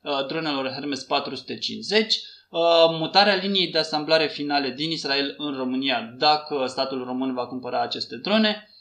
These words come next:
plus alte modalități de colaborare industrială. Nu știm detalii despre numărul dronelor pe care România le dorește, nu știm nimic despre ceea ce anume își dorește să facă România cu aceste drone,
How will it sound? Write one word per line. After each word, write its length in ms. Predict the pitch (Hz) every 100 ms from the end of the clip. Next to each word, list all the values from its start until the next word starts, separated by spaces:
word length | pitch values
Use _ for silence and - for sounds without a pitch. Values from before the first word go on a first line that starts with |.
| _ _ -
plus 300 | 214 226 196
alte 540 | 190 185 175 175 170
modalități 640 | 165 160 151 143 156 143 139
de 220 | 143 147
colaborare 640 | 151 139 131 135 135 139
industrială. 640 | 131 131 127 - 123 104 - _ _
Nu 180 | 185 220
știm 260 | 220 208
detalii 400 | 180 170 165 156
despre 520 | 143 147 139 - 143 131
numărul 520 | 147 208 190 151 135
dronelor 480 | 143 143 131 120 110
pe 100 | 120
care 220 | 127 123
România 340 | 120 120 131
le 120 | 117 107
dorește, 540 | 104 139 - 214 208 - - -
nu 280 | 156 170
știm 300 | 202 - 196 185 180
nimic 400 | 175 175 185 180
despre 440 | 165 160 - 156 147
ceea 260 | - 165
ce 120 | 160
anume 360 | 151 147 151 151
își 200 | 139 123
dorește 360 | 143 151 - 143
să 120 | 135
facă 280 | 143 139 139
România 460 | 131 139 180 151
cu 80 | 131
aceste 320 | 117 123 -
drone, 600 | 107 123 160 220 220 _